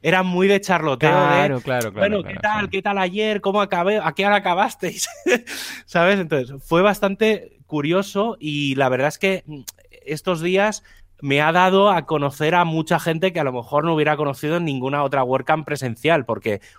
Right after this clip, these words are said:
Speaker 1: hubieran pasado a mi lado y no me hubiera parado a hablar con ellos. Y, y ha sido muy, muy guay. A ver si, mira, vamos a intentar, lo, lo lanzo aquí, no sé si Nilo lo
Speaker 2: A ver, a ver.
Speaker 1: escuchará, <laughs>
Speaker 2: Sí.
Speaker 1: porque estará,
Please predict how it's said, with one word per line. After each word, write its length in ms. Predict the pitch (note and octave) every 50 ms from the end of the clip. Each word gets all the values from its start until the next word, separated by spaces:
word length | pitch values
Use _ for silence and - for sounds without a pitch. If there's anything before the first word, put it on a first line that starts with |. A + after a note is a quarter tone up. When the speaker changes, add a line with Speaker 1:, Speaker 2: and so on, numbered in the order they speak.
| _
Speaker 1:
hubieran 320 | - C3 B2+ C3+ D3 D#3+ D#3
pasado 300 | E3 D#3+ C#3+ D#3+ E3 D#3+
a 40 | D#3
mi 140 | D#3 D3+
lado 400 | C#3+ D#3 E3 E3+ E3+ F3+ G3 G3 -
y 120 | C#3+ C3+
no 120 | C3 C#3+ D#3
me 140 | E3+ F3
hubiera 260 | E3 D#3 D3 C3+ B2+ -
parado 260 | C3 B2+ B2 A#2+ B2
a 40 | A#2+
hablar 240 | A#2 A#2 A#2 A2+
con 160 | - G#2 G2 B2
ellos. 320 | - D3 A#2 F2 - _ _ _ _ _ _ _
Y, 520 | - C#3 C#3 C3+ C3+ C3 C3 B2+ B2+ -
y 140 | C3 C3+ C3+
ha 80 | D3+ D#3
sido 260 | - F3+ E3+ F3 F3+
muy, 240 | F3 E3 D#3+ E3 E3
muy 220 | D#3+ D#3+ D#3 D3+
guay. 320 | C3+ B2 B2 B2 A#2+ G#2 G2
A 80 | - B2
ver 140 | C#3+ D#3
si, 280 | - - - A3 G3 D#3+
mira, 260 | D3 E3 D#3 B2+ G2+
vamos 340 | G#2 A#2+ C3 D#3 F3+ G3 F#3+
a 60 | G#3
intentar, 840 | F#3+ F3 D#3+ D3+ C#3+ C3+ C#3+ C3+ C3 A#2 A2+ A2 G#2 G2+ G2 F#2+ F2+ - _ _ _ _ _ _
lo, 240 | - B2 A#2+ B2 A2
lo 140 | C3+ C3
lanzo 260 | B2 C3+ D3 C#3+ - E3+
aquí, 220 | D3+ C3 C#3+ D#3
no 100 | D#3+ C3+
sé 140 | C3 C#3+ C#3+
si 220 | - - C#3+ C3
Nilo 260 | C3+ C3 B2+ B2 A#2
lo 100 | A2+ A#2
Speaker 2:
A 60 | B2+ A#2+
ver, 180 | B2+ B2+ C#3+
a 40 | C#3
ver. 120 | - - D3+ F3
Speaker 1:
escuchará, 300 | F3+ - - A#3 - -
<laughs> 40 |
Speaker 2:
Sí. 300 | - E2+ F2+ G2 G#2+ A#2 A#2+
Speaker 1:
porque 200 | - - A2 G2+
estará, 380 | F#2+ - D3 C3 C#3 E3 F3